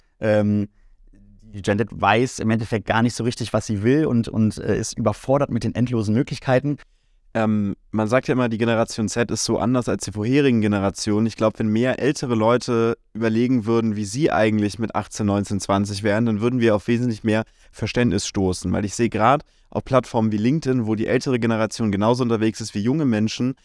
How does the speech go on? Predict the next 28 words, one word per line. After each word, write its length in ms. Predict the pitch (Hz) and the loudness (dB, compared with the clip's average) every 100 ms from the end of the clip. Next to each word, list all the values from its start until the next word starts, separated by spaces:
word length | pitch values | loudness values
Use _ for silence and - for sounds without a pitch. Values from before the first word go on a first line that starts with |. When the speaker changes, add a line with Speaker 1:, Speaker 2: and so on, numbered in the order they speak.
| _ _ | _ _
Speaker 2:
eigentlich 480 | 104 113 117 117 - | 0 2 2 0 0
wesentlich 400 | 120 139 135 113 | 0 0 -2 -2
mehr 240 | 120 127 | -2 0
aus 160 | 107 117 | 0 0
der 100 | - | -2
älteren 300 | 120 139 123 | -2 0 0
Generation, 600 | 117 113 113 - 123 120 | 2 2 0 -2 -2 0
die 120 | 113 - | -2 -2
uns 320 | 131 143 - - _ _ | -2 -2 -6 -16 _ _
junge 240 | 120 156 143 | -4 0 2
Menschen 320 | 120 123 - | 0 -2 -4
als 240 | 101 - | -4 -4
Gegner 400 | - 156 151 123 | 0 0 2 0
sehen, 380 | 101 101 110 127 | 0 0 2 0
anstatt 600 | - 110 - - 117 - | 0 -2 -2 0 0 0
als 220 | 107 - | -2 0
Mentees, 680 | 117 127 131 120 110 120 - - | 0 0 0 -2 -2 -2 -8 -10
von 260 | - 113 | -2 2
denen 420 | 110 117 117 104 | 2 4 2 0
wir 120 | 110 107 | 2 2
was 180 | 104 | 2
lernen 360 | 117 113 120 113 | 0 2 2 0
könnten. 500 | - 101 101 95 90 | 0 -2 0 -2 -2
Also, 340 | - 92 98 95 _ _ - | -2 0 -2 -2 _ _ -10
ähm, 220 | - 104 107 | -2 0 0
ich 120 | 104 | 0
glaube, 280 | 117 120 127 | 2 2 2
dass, 260 | 113 - | 0 -2